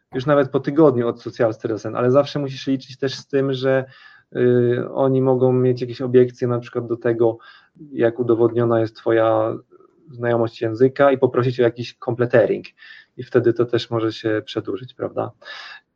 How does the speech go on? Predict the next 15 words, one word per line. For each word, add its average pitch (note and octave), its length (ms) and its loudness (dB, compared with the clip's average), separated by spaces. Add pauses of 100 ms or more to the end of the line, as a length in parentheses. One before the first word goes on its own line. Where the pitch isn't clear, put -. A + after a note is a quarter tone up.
Y, C3 720 4
jo, D3+ 360 6
jag D#3 300 4
tolkade E3 340 6
detta D#3+ 320 6
och D3 80 8
lade C#3+ 260 6
till D3+ 260 2
lite C#3+ 400 0
eget C#3 300 0
också C3+ 320 -2
om C3 240 0
att C3 280 -2 (440)
faktiskt, C3 840 2
eh, A#2+ 600 0